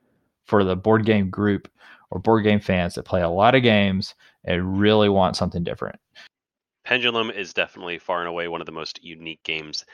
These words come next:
Speaker 2: that we've been able to bring to the table, and I would definitely agree. It is not gonna be for everyone, but if you are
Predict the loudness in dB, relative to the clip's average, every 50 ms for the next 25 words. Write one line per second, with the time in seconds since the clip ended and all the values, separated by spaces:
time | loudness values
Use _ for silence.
0 | _ _ -6 -6 -6 -6 -8 -10 -10 -10 -10 -8 -8 -8 -8 -10 -12 -12 -14 -14
1 | -8 -2 0 0 0 2 0 -2 -2 -4 -20 -20 -20 _ _ -6 -4 -2 0 0
2 | 0 0 2 2 2 4 4 2 2 0 0 0 0 0 0 0 0 2 2 2
3 | 2 0 _ _ _ _ _ _ _ _ _ _ -6 -4 -4 -2 -2 -4 -4 -6
4 | -8 _ -10 -4 -4 -2 2 4 2 4 4 2 0 2 0 0 2 4 4 4
5 | 4 4 4 4 4 4 2 -2 -2 -2 -2 -2 -2 -4 -8 -8 -8 -8 -10 -10
6 | -10 -10 -8 _ 2 2 2 2